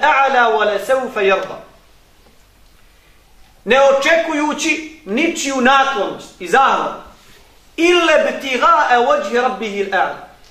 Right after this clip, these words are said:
Osim žudeći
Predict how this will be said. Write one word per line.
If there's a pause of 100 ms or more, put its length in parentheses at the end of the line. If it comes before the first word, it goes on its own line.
(340)
Osim (1040)
žudeći